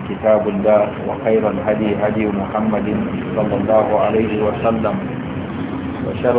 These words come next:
الأمور محدثاتها، وكل محدثة بدعة، وكل بدعة ضلالة، وكل ضلالة في النار. ثم أما بعد، السلام عليكم ورحمة الله وبركاته.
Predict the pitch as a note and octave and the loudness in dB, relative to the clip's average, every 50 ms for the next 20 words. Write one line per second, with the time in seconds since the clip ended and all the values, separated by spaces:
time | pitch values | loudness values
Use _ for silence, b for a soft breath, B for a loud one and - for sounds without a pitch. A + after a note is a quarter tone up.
0 | A#2 A2+ A2 A#2 A#2 A2 G#2+ A2 A#2 A#2 A2 G#2+ G#2+ A2 G#2+ - A2+ G#2+ G#2+ - | 4 4 4 2 -2 -2 0 2 2 2 2 2 0 -2 -2 0 0 0 2 2
1 | A2 G#2 G2 F#2+ - A2+ G#2 G#2 G#2 G2+ G2+ G2 - - A2 A2 G#2+ G#2 G2+ G2+ | 0 0 0 0 0 0 0 2 2 2 2 0 0 -2 -2 0 0 0 0 -2
2 | G2+ - - A2 A2 G#2+ - G#2+ G#2 G#2 G#2 G2+ G2+ G#2+ A2 G#2+ A2 - A2 G#2+ | -4 -2 0 0 0 0 0 -2 -2 -4 -4 -4 -2 -2 0 0 2 2 2 2
3 | G#2 - - - - A#2 A2 G#2+ G#2+ G2+ G2+ G#2+ G#2+ G#2+ G2+ - - - G2+ G2+ | 2 0 -4 -4 -4 -4 -2 -2 -2 -2 -2 -2 0 0 2 0 0 -2 -2 -2
4 | G2 G2 G2+ G2+ G#2 G#2+ G#2+ G#2 G#2 G#2+ G#2+ - - - - - - - - - | -2 0 0 2 4 4 4 4 4 2 0 0 -4 -8 -8 -8 -10 -10 -10 -10
5 | - - - - - - - - G#2+ - - A2+ A2 A2 A2 G#2+ G2+ - G2+ G2 | -10 -10 -10 -10 -10 -8 -4 -2 -2 0 0 0 0 2 4 4 4 4 2 4
6 | G#2 G#2+ G#2+ G#2 G2+ G2+ G2+ G#2 G2 G2 G2+ G2 G2 G2+ G#2+ G#2+ G2+ G2+ - - | 4 4 4 4 2 0 -2 -4 -4 -2 -2 -2 0 2 4 4 4 2 0 -4
7 | - - - - - - - - F#2+ F2 E2+ E2+ E2+ - - F2+ - - - - | -6 -8 -8 -8 -8 -8 -8 -8 -8 -8 -8 -6 -6 -6 -6 -6 -8 -8 -8 -8
8 | - - - - - G#2+ A2 A2 A2 G#2 G#2 G#2+ G#2+ G#2 G2+ G#2 A#2 A2+ A2 A2 | -8 -8 -8 -6 -4 0 2 4 4 4 4 6 4 6 6 6 6 6 6 4
9 | A2 A2 G#2+ G2 F#2+ G2 - - G#2+ G#2 A2 A2 G#2+ G#2 G2 F#2+ G2 G#2 G#2+ G#2 | 2 2 0 0 0 -2 -2 -2 0 2 2 2 2 0 0 0 0 0 0 -2
10 | - - G#2 G#2 G#2 G2+ G2+ G#2+ G2+ - G#2 G#2 G2 - G#2 G2+ G2+ G#2+ G#2+ G#2+ | -2 -2 -2 0 0 2 2 0 0 -2 -2 -4 -4 -4 -4 -2 0 2 2 2
11 | G#2 G#2 G#2 G#2 G2+ G#2 G2+ - - A#2 A2+ A2+ G2+ G#2+ G#2+ G#2 G2+ - - G2+ | 2 0 -2 -4 -4 -4 -6 -8 -8 -6 -2 0 2 2 4 2 0 0 0 -2
12 | G2 G2 - - - | -2 -2 -2 -6 -8